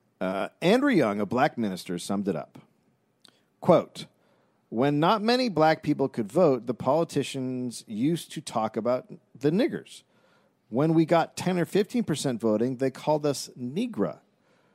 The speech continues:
When we got up to twenty-five percent, they learned how to say Negro. Now that we have seven, sixty to seventy percent registered and voting,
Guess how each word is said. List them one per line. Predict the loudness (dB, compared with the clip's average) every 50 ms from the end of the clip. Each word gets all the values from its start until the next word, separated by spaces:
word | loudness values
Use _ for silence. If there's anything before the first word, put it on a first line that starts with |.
| _ _ _
When | 0 0 2 4
we | 2 2
got | 4 4 4 4 2 0 0 0
up | 0 0 -2
to | -4 -8 -8
twenty-five | -8 -10 -8 -4 -2 -2 0 -2 -2 -4 -2 0 2 2 2 0 0
percent, | -2 -4 -2 -2 -2 0 0 -2 -4 -6 -8 -2
they | 0 2 2 2
learned | 2 0 0 0 0 0 -2 -2 -2
how | -2 -2
to | -2
say | -2 -2 -2 0 2 2 4 2 0 -2 _ _ _ _ _ _ -8
Negro. | -6 -2 -2 0 -2 -2 -2 0 0 0 0 -2 -4 -10 -14 _ _ _ _ _ _ _ _ _ _ _ _ -6
Now | -2 2 2 4 4
that | 2 0
we | 0 0
have | 0 0 0 0 -2
seven, | -4 0 0 0 0 0 -2 -8 -8 -10
sixty | -4 0 0 0 0 -2 -4 -4
to | -2 -2
seventy | -2 0 2 2 2 2 0 -2 -2 -4 _ _ _ _ _ -18 -8
percent | -4 -2 -2 0 0 0 0 2 2
registered | 2 4 4 2 0 0 0 0 0
and | 0 0 2
voting, | 4 4 6 4 2 2 -2 -6